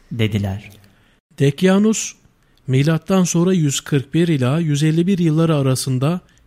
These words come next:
Speaker 2: Efes'te hüküm sürmüştür. Bunlar kula değil, Allah'a kul olarak hürriyete ve bu uğurda ölerek de ölümsüzlüğe ulaştılar ve Allah'ın korumasıyla dokunulmazlık kazandılar.
Speaker 1: On beşinci ayet.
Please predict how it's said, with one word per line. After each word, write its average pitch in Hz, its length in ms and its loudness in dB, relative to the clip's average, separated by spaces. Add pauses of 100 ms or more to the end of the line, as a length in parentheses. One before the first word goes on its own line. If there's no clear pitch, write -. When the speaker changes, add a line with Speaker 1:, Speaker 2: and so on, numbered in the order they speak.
Speaker 2:
Efes'te 170 440 -2
hüküm 139 340 -2
sürmüştür. - 720 -10 (1200)
Bunlar 180 480 2 (200)
kula 147 320 0
değil, 151 360 2 (360)
Allah'a 139 460 2
kul 214 220 -2
olarak 160 460 0
hürriyete 143 720 -2
ve 127 200 -2
bu 190 220 0
uğurda 160 200 -2
ölerek 147 500 0
de 139 200 -2 (300)
ölümsüzlüğe 156 680 2
ulaştılar 123 760 -2 (200)
ve 123 80 -2
Allah'ın 131 520 0
korumasıyla 147 680 -2
dokunulmazlık 135 800 -2
kazandılar. 90 760 -10 (340)
Speaker 1:
On 151 200 2
beşinci 104 460 -2
ayet. 92 440 -6